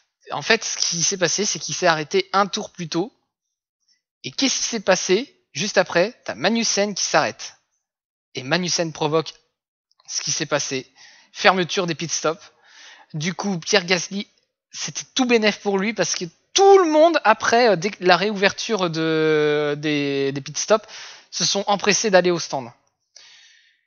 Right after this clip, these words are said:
Et, euh, là, là, c'était vraiment une aubaine pour Gasly qui pouvait, euh, prétendre, euh, au moins au podium, parce qu'on se disait, euh, que, de toute façon, euh, ça allait être dur de faire mieux.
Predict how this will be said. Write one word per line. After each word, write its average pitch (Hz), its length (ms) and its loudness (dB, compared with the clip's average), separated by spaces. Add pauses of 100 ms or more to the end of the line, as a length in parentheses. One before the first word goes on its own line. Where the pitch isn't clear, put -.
(800)
Et, 143 360 0
euh, 127 460 4
là, 165 280 6 (420)
là, 170 120 2
c'était 151 300 -4
vraiment 151 300 -2
une 156 160 -2
aubaine 175 300 -2
pour 160 140 -8
Gasly 160 360 -4
qui 165 140 -8
pouvait, 151 420 -2
euh, 135 220 -2
prétendre, 160 600 -2
euh, 120 400 -4 (1120)
au 175 100 2
moins 202 180 6
au 175 100 6
podium, 160 460 -2
parce 123 220 -12
qu'on 139 240 -6
se 131 80 -10
disait, 156 460 2
euh, 127 440 -4
que, 127 140 -14
de 117 1040 -12
toute - 120 -20
façon, 151 500 -10
euh, 104 120 -10 (840)
ça - 140 -4
allait 131 100 2
être 135 160 4
dur 151 200 -2
de 139 80 -4
faire 117 200 -10
mieux. 226 240 -4